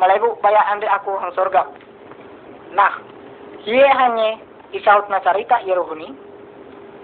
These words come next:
hanya yeru anak Yehuwa Allah Ta'ala. Yehuwa Allah Ta'ala sepaling kuasa. Isa merentah nelang ampun ala katuluh.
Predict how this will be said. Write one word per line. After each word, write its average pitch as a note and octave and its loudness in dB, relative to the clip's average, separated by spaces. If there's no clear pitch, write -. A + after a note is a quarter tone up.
hanya F3+ 2
yeru G#3+ 4
anak A3+ 4
Yehuwa B3 2
Allah G3 2
Ta'ala. D#3 0
Yehuwa A3 4
Allah B3 4
Ta'ala B3 4
sepaling A#3 -2
kuasa. F3+ 2
Isa F3+ 0
merentah G3+ 2
nelang A3 2
ampun B3 -2
ala F3+ -2
katuluh. E3 -8